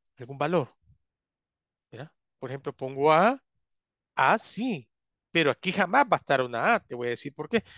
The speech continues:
Porque está la función buscar. O sea, y la buscar, eh, valida primero que allá sea un código.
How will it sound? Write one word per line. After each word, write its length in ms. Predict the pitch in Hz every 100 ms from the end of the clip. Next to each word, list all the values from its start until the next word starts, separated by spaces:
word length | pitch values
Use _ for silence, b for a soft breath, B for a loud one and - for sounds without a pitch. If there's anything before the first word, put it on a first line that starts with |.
| B
Porque 160 | - 185
está 180 | - 131
la 100 | 143
función 400 | 160 131 127 123
buscar. 560 | 131 - - 160 170 - _ _
O 40 |
sea, 240 | 131 117 131
y 180 | 123
la 100 | 123
buscar, 540 | 127 127 - 135 180 196 B B B B _ _
eh, 300 | 156 135 131 131
valida 400 | 143 135 143 151
primero 520 | 180 175 185 190 165
que 120 | 147
allá 220 | 135 190
sea 240 | - 156 143
un 140 | 135
código. 400 | - 196 147 113